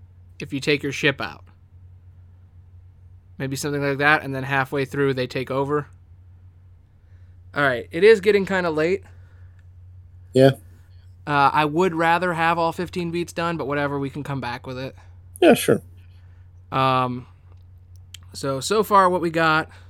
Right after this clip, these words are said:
Speaker 1: is the premise, the characters, their motivations, and the opening. So, and the movie's ultimately about her earning her father's respect and learning from her father to be better than him, to be less arrogant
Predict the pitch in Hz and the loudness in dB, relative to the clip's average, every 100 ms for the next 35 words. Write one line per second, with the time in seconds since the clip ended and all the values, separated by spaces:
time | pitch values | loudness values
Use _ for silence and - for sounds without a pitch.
0 | - - - - - - - - - - | -20 -20 -20 -20 -20 -20 -20 -20 -20 -6
1 | 139 135 139 202 226 226 208 - 170 185 | -6 -4 -4 0 0 -2 -6 -10 -6 -2
2 | 180 170 - 165 156 151 147 156 190 165 | -2 -2 -4 -4 -4 -4 -2 0 -2 2
3 | 165 151 160 151 143 - 143 139 139 - | 2 0 -2 -4 -6 -6 -4 -2 -2 -4
4 | 131 123 113 - - - - - - - | -6 -8 -12 -14 -20 -20 -20 -20 -20 -20
5 | - - - - - - 87 139 156 160 | -20 -14 -8 -8 -10 -10 -8 -4 -2 0
6 | 156 156 165 165 151 143 135 139 135 131 | 2 2 0 -4 -4 -4 -2 0 0 -2
7 | - - - - 175 180 175 - 185 214 | -8 -20 -20 -4 0 2 0 2 4 4
8 | 208 185 165 165 - 160 151 143 143 139 | 2 0 -2 -4 0 4 4 2 -2 -4
9 | - - - - - 151 - 156 139 - | -10 -12 -16 -18 -8 -6 -4 -2 -2 -4
10 | - 143 143 - 156 202 208 185 - 180 | -12 -12 -12 -8 0 2 2 0 -2 -4
11 | 165 151 156 147 139 135 139 139 139 131 | -2 -2 2 2 0 -6 -6 -4 -4 -6
12 | 123 - - - - - - 147 143 131 | -10 -18 -20 -20 -20 -10 0 2 2 0
13 | 127 120 107 87 - 147 147 147 151 151 | -4 -8 -14 -16 -10 -6 -2 2 2 2
14 | 139 147 143 135 135 131 | 0 2 2 0 -4 -6